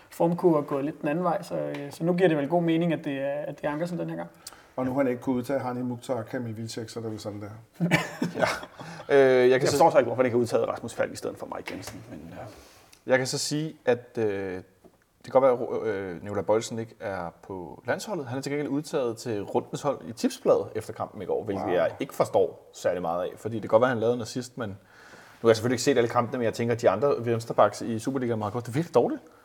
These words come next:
Speaker 3: fordi jeg synes, han var, øh, ja, dårlig. Det kan jeg godt, øh, indrømme. Han laver en fin assist, men jeg synes ikke, at de skriver, at han var stabil og, øh, sådan noget. Det,
Speaker 4: Ja,
Speaker 3: det ved jeg ikke, øh, om jeg
Speaker 4: han var
Speaker 3: helt,
Speaker 4: ikke,
Speaker 3: øh,
Speaker 4: han var ikke elendig, altså.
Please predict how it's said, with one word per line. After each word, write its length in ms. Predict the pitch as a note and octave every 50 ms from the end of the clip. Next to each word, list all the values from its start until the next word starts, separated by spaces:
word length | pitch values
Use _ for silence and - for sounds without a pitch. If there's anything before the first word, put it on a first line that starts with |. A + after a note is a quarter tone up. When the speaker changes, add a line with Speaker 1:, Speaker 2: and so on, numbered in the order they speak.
| - _ _ _ _ _ _ _
Speaker 3:
fordi 260 | - - A2+ A2+ G#2+
jeg 100 | A2 G2+
synes, 160 | - A#2+ A#2
han 180 | C3 A2+ G#2 G2
var, 160 | F#2 F2+ E2+
øh, 320 | C2+ A#1+ C2+ C#2+ B1 A#1+ - - _ _ _ _ _ -
ja, 100 | - D2 - -
dårlig. 260 | F#2+ F2+ F2 G2+ A2 - - _ _
Det 160 | _ - G#2+
kan 20 |
jeg 80 | G#2+ F#2+
godt, 160 | E2+ - A2 -
øh, 300 | A2+ A2 G2+ F2 F#2 G#2+
indrømme. 220 | G#2+ G#2 G2 F#2+ G#2
Han 80 | G2
laver 120 | F#2+ A2 C3+
en 60 | C3+
fin 180 | - C#3+ C3+
assist, 320 | B2+ A#2+ - C3 A#2 - -
men 60 | A2+
jeg 80 | G2 -
synes 160 | - - -
ikke, 180 | A2+ A2 D#3 C3
at 120 | A2 G2
de 80 | - A2+
skriver, 200 | - - C#3 A2+
at 40 | G#2
han 80 | G2
var 60 | -
stabil 560 | - - A#2 A2+ A#2+ C3+ D3 G2+ C#3+ C#3+ B2 F#2
og, 160 | - - - - - A2+ A2+ - -
øh, 180 | - E2 F2+ - -
sådan 140 | - -
noget. 220 | A#2 - - - -
Det, 200 | - F#2 F2 F#2 - _ - - - - - G#2+ - - - -
Speaker 4:
Ja, 60 | A2 A2+
Speaker 3:
det 80 | A2+ A2+
ved 80 | A2
jeg 60 | G2+ F#2
ikke, 320 | F#2 G#2+ G2+ F#2+ F2 F2+
øh, 40 | F2
om 60 | E2
jeg 80 | - A2
Speaker 4:
han 80 | G#2+ A2+
var 60 | A2+
Speaker 3:
helt, 40 | - A2+ A#2+
Speaker 4:
ikke, 140 | A#2+ B2 A#2
Speaker 3:
øh, 100 | A2+ A2
Speaker 4:
han 100 | G2+ G2+
var 120 | G#2 - G#2+
ikke 200 | A#2+ A#2+ A#2+ A2+
elendig, 420 | G2 G2+ G#2 A2+ - - A#2+ G2+ -
altså. 160 | - - -